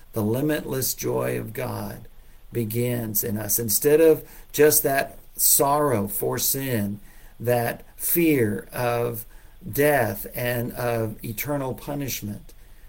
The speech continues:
there is, uh, a limitless joy that God brings to us and that we have because of our blessed assurance we like to sing about, uh,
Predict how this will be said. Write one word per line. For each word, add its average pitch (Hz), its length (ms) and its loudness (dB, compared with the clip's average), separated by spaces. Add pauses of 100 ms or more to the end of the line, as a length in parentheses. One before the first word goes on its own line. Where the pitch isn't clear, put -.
(240)
there 120 340 4
is, 117 600 2 (340)
uh, - 120 -12 (200)
a 127 140 -4
limitless 147 1000 0
joy 120 680 -4 (280)
that - 220 -6
God 107 420 -2
brings 120 420 -2
to 117 220 -2
us 104 460 -6 (400)
and 110 160 -4
that 117 200 0
we 135 180 -4
have 117 280 -2
because 113 380 0
of 113 120 -2
our 113 160 -2
blessed 117 520 0
assurance 113 760 -4 (360)
we 117 140 0
like 113 220 0
to 117 100 -4
sing 120 260 0
about, 110 420 -6 (520)
uh, 104 380 -4